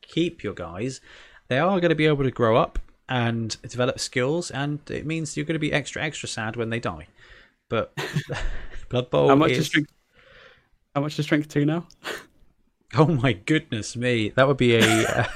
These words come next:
Speaker 1: it's extra
Speaker 2: <laughs>
Speaker 1: eighty K. Um, that's a,
Speaker 2: Hundred K Goblin.
Speaker 1: uh, that's a, that's a really interesting point, actually. I don't know. I might actually have it wrong when it comes to disposable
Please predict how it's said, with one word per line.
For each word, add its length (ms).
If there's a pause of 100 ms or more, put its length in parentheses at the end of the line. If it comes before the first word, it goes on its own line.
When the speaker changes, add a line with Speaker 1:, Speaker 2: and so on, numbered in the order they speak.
Speaker 1:
it's 160
extra 440
Speaker 2:
<laughs> 60
Speaker 1:
eighty 400
K. 420 (540)
Um, 420 (520)
that's 240
a, 80
Speaker 2:
Hundred 280
K 340 (380)
Goblin. 360 (400)
Speaker 1:
uh, 100 (120)
that's 340
a, 340 (720)
that's 260
a 60
really 300
interesting 420
point, 180
actually. 220
I 60
don't 180
know. 100
I 100
might 280
actually 360
have 200
it 80
wrong 420 (340)
when 120
it 60
comes 300
to 280 (220)
disposable 840